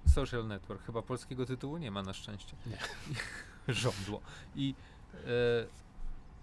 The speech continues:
Speaker 1: i to jest historia Marka Zuckerberga. I co, w Ameryce jest tak, że można opowiedzieć o kimś, kto jest osobą publiczną, e, nie mając jego zgody na to,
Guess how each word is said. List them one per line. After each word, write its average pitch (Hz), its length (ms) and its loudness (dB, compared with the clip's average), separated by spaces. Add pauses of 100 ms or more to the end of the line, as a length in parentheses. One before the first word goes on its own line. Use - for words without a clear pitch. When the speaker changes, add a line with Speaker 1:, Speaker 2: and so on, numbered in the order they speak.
(360)
Speaker 1:
i 131 80 -10
to - 120 0
jest 170 140 2
historia 139 420 2
Marka 131 300 2
Zuckerberga. 123 600 2 (420)
I 180 60 2
co, 143 240 8
w 117 60 6
Ameryce 131 460 6
jest - 260 -2
tak, 120 220 4
że 107 80 0
można 127 400 6
opowiedzieć 127 600 2
o 131 200 2
kimś, - 280 0
kto - 160 -4
jest 113 200 -2
osobą 120 320 0
publiczną, 117 680 -2 (520)
e, 113 60 -8 (1600)
nie 135 280 6
mając 127 300 6
jego 127 180 4
zgody 131 380 4
na 127 160 2
to, 110 260 -2